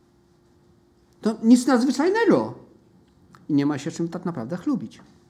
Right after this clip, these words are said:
Bo to jest Boża wola dla ciebie. Nie wykraczasz nic poza to, czego Bóg od ciebie oczekuje. Nie jesteś Supermanem.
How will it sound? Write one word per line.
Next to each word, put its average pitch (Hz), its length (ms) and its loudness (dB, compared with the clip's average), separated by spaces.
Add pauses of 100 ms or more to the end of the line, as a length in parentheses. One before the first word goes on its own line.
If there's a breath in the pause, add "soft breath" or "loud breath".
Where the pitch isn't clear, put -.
(1500)
Bo 160 60 -2
to 170 100 -2
jest 160 140 0
Boża 175 380 2
wola 349 320 2
dla 160 160 0
ciebie. 98 380 -10 (1900 soft breath)
Nie 214 160 8
wykraczasz 330 580 0
nic 247 180 -4
poza 214 320 -2
to, 214 320 -2 (160 loud breath)
czego 240 260 2
Bóg 269 180 0
od 269 140 -2
ciebie 302 240 -2
oczekuje. 294 600 -2 (1300 soft breath)
Nie 247 120 2
jesteś 370 320 0
Supermanem. 143 760 -2